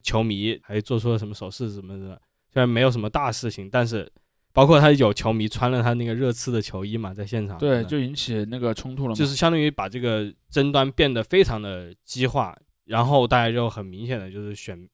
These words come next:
Speaker 1: 选了一个大义来站在这里了。
Speaker 2: 对。
Speaker 1: 其实我觉得刚才主席提到的一个点，就是关于竞争的这个心理，我觉得大家可以像我这种 <laughs> 已经在里面待了太久的用户就知道，就虎扑里面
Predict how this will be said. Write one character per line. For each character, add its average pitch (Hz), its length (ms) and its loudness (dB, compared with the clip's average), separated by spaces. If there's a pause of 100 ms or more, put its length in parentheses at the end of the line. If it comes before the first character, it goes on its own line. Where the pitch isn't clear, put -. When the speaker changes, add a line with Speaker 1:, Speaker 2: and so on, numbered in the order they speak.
Speaker 1:
选 90 280 -16
了 90 120 -20
一 92 120 -16
个 95 420 -12
大 147 220 0
义 120 400 -6
来 - 200 -20 (160)
站 120 160 0
在 104 120 -2
这 98 120 -8
里 87 100 -12
了。 - 80 -20 (340)
Speaker 2:
对。 120 240 -6
Speaker 1:
其 - 140 2
实 202 100 8
我 143 160 10
觉 120 100 4
得 139 300 4
刚 143 160 2
才 143 100 4
主 123 140 -2
席 131 100 0
提 117 180 -6
到 123 180 2
的 120 80 2
一 107 100 0
个 110 240 -2
点， 92 260 -12
就 110 120 -8
是 110 100 -2
关 113 200 -6
于 101 120 -8
竞 120 240 -12
争 110 180 -8
的 113 80 -10
这 107 120 -14
个 107 120 -6
心 117 300 -8
理， 98 160 -14 (420)
我 120 120 -2
觉 123 160 2
得 160 100 4
大 160 140 4
家 156 120 4
可 156 120 -2
以 110 440 2 (120)
像 151 200 -2
我 110 140 -2
这 160 220 8
种 123 100 0 (560)
<laughs> - 520 -20
已 104 140 -16
经 117 200 0
在 120 140 0
里 104 80 -4
面 101 180 -4
待 110 200 -4
了 113 80 -2
太 120 220 -4
久 101 220 -10
的 92 80 -16
用 104 220 -10
户 107 180 -8
就 101 100 -2
知 113 140 -4
道， 127 120 4
就 151 140 4
虎 147 140 -4
扑 160 220 2
里 143 100 4
面 117 240 0